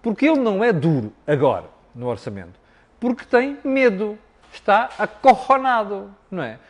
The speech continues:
Não quer chatices com o governo, não quer chatices com o Partido Socialista, não quer chatices com o P C P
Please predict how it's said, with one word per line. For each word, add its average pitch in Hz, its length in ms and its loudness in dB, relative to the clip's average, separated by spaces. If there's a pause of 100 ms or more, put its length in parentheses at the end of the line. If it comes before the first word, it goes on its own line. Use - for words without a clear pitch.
Não 269 240 0
quer 135 220 -2
chatices - 480 -2
com 254 120 -2
o - 20 0
governo, 165 500 -2 (240)
não 262 160 0
quer 220 160 -2
chatices - 320 -4
com - 120 -6
o - 20 -4
Partido 143 340 -2
Socialista, 240 540 -2 (180)
não 247 160 0
quer 226 160 -2
chatices 170 380 -4
com 165 100 -2
o 151 60 -2
P 254 120 0
C 240 160 0
P 233 360 -2